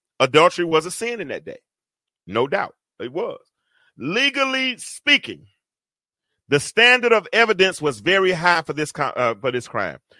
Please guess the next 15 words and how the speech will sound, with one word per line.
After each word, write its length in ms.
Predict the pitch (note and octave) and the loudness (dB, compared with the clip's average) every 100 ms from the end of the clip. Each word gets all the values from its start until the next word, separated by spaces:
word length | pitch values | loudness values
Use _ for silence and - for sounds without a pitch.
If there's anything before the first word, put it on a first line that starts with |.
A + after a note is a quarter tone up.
| _ _ | _ _
There 140 | D3+ E3+ | 6 8
had 180 | D#3+ | 8
to 60 | C#3 | 4
be 140 | B2 | -2
two 280 | A2+ - A3+ | -4 -4 -2
witnesses, 800 | B3 B3 D#3+ A#2+ - - - - _ _ _ | 4 4 4 -4 -10 -16 -20 -20 _ _ _
and 140 | B2 C#3 | -4 2
they 180 | F#3 G3+ | 4 6
had 300 | G3 F3+ - | 6 4 2
to 120 | F3 | 0
agree 600 | C#3 C3 D3+ F#3+ F#3+ E3+ _ _ | 0 0 -4 -4 -4 -8 _ _
perfectly. 720 | - B3+ - C#3+ - F2+ - _ _ _ _ _ _ _ _ _ _ - | 0 2 2 -2 -14 -16 -16 _ _ _ _ _ _ _ _ _ _ -4
In 120 | D#3+ | 0
other 220 | A#3+ B3 | 2 2
words, 400 | G#3 F3 D#3+ D3 | 2 2 0 -6